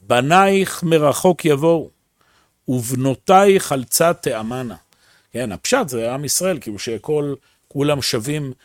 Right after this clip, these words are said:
מהגלות לארץ ישראל. "בנייך מרחוק יבואו,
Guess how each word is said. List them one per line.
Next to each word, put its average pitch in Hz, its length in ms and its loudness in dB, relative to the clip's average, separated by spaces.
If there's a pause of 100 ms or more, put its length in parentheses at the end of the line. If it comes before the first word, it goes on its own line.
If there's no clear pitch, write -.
(160)
מהגלות 120 760 -2
לארץ 123 400 -4
ישראל. 101 420 -2 (840)
"בנייך 170 520 0
מרחוק 151 500 -4
יבואו, 120 440 -2